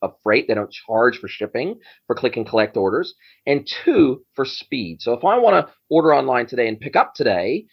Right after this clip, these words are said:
uh, usually click and collect is the only way that I can do that, because most brands don't ship same day, or if they do, it's very expensive. And so therefore, e-commerce orders, even in a best case scenario, will typically ship overnight and arrive the next day. So click and collect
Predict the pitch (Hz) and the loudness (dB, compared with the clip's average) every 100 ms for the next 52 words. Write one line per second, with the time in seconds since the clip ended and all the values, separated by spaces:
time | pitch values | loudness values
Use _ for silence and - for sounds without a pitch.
0 | _ - 92 143 147 165 147 120 - 131 | _ -6 -6 -6 -6 -6 -4 -6 -4 -4
1 | 117 120 117 110 110 113 104 104 98 95 | -2 -2 -2 -4 -2 0 0 2 0 -2
2 | 95 98 85 82 - 92 107 - 120 123 | -6 -8 -6 -8 -10 -12 -10 -6 -2 -2
3 | - 117 107 104 113 117 - 120 - 104 | -2 -2 -2 -2 -4 -4 -6 -8 -6 -6
4 | 101 117 139 135 110 101 98 101 92 98 | 0 2 4 4 4 0 -4 -4 -4 -4
5 | 95 - 147 165 196 202 196 - _ 123 | -6 -6 -6 -2 2 2 0 -10 _ -4
6 | 147 131 127 - 120 113 - _ - 147 | 0 2 2 2 4 4 0 _ -12 -6
7 | 151 131 120 120 110 107 107 107 104 107 | -2 0 2 2 2 0 -4 -4 -2 0
8 | 147 - 139 127 120 113 107 101 - 110 | 0 0 -4 -4 -4 -4 -2 -4 -4 -6
9 | 113 107 107 101 101 - - - 127 - | -4 -6 -4 -4 -6 -10 -18 -4 -4 -4
10 | - 123 113 107 139 208 127 - 113 107 | -4 0 2 2 2 2 2 -2 -6 -2
11 | 110 104 101 98 92 - 110 90 76 - | 2 0 -2 -6 -6 -6 -2 -2 -4 -14
12 | - - - 143 131 - _ - 240 247 | -20 -20 -2 4 4 2 _ -2 0 -2
13 | - 147 131 - | 0 2 2 -2